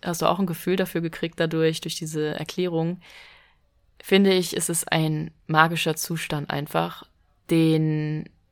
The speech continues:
ja, man vielleicht nicht das ganze Leben über dauerhaft halten kann, aber trotzdem, wenn man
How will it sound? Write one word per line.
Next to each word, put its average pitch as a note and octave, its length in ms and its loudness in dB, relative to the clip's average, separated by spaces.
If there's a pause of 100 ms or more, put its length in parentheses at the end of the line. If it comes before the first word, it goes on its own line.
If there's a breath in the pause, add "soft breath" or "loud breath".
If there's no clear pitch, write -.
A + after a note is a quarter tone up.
(280)
ja, G#3+ 240 2
man F#3+ 140 2
vielleicht F#3 380 0
nicht F3+ 240 -4
das D#3+ 440 0
ganze F#3 300 0
Leben E3+ 340 2
über E3 260 -2
dauerhaft E3 440 4
halten E3+ 360 0
kann, D#3 280 -2
aber D#3 240 -2
trotzdem, F3 400 -4
wenn D#3+ 120 0
man D#3+ 240 0